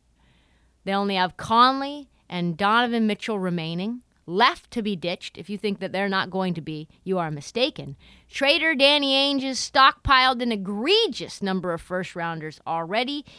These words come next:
He is going to get as many as seven more first-round picks in the Donovan Mitchell trade. He's turning into Sam Presti overnight, isn't he?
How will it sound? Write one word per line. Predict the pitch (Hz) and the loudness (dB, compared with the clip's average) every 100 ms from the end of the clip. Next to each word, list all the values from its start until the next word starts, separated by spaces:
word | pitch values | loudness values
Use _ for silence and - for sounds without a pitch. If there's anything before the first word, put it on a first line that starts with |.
| - | -14
He | - 240 | -4 -2
is | 190 | -2
going | 214 202 | -4 -4
to | 185 | -4
get | 196 | -4
as | 180 156 | -4 -4
many | 185 190 220 220 | -4 -2 -2 -2
as | 156 | -4
seven | - - 226 240 262 262 | -8 -4 2 2 2 -2
more | 226 226 220 | 0 -2 -4
first-round | - 214 208 202 185 180 - | -6 -8 -8 -6 -6 -6 -6
picks | 214 202 - - _ _ _ _ - | -6 -6 -12 -20 _ _ _ _ -8
in | 196 | -6
the | 175 | -4
Donovan | 180 180 175 170 | -2 -2 -2 -6
Mitchell | 160 - 139 | -8 -10 -12
trade. | - 143 123 - _ _ _ _ _ _ _ _ _ _ _ _ | -10 -12 -12 -20 _ _ _ _ _ _ _ _ _ _ _ _
He's | - 349 415 | 0 2 2
turning | 330 285 277 | 4 4 2
into | 269 | -2
Sam | - 311 285 | 2 4 4
Presti | 269 381 403 294 | 4 2 2 4
overnight, | 285 311 349 415 277 | 6 6 6 6 6
isn't | 330 403 | 2 0
he? | 453 | 0